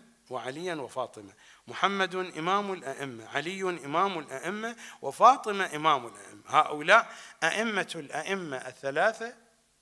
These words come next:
في حديث أهل البيت. صحيح هذه القضية ليست مطروحة في الوسط الشيعي، لكن هذا واضح جدًا لمن أراد أن يتتبع أحاديث أهل بيت العصمة،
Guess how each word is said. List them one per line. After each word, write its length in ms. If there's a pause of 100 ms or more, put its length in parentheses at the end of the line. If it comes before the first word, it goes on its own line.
(160)
في 120
حديث 320
أهل 160
البيت. 260 (280)
صحيح 400
هذه 280
القضية 720 (840)
ليست 400
مطروحة 800
في 120
الوسط 400
الشيعي، 320
لكن 360
هذا 600 (220)
واضح 520
جدًا 560 (2500)
لمن 280
أراد 340
أن 220
يتتبع 760
أحاديث 600
أهل 300
بيت 260
العصمة، 420